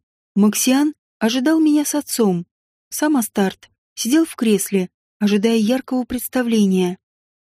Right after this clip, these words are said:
«Добрый день», вежливо улыбнулась Астарту. На остальных взглянула холодно. «Чем обязана?» «Она ещё спрашивает»,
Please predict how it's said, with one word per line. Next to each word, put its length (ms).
«Добрый 380
день», 360
вежливо 460
улыбнулась 580
Астарту. 640
На 100
остальных 420
взглянула 480
холодно. 640
«Чем 220
обязана?» 600
«Она 260
ещё 300
спрашивает», 960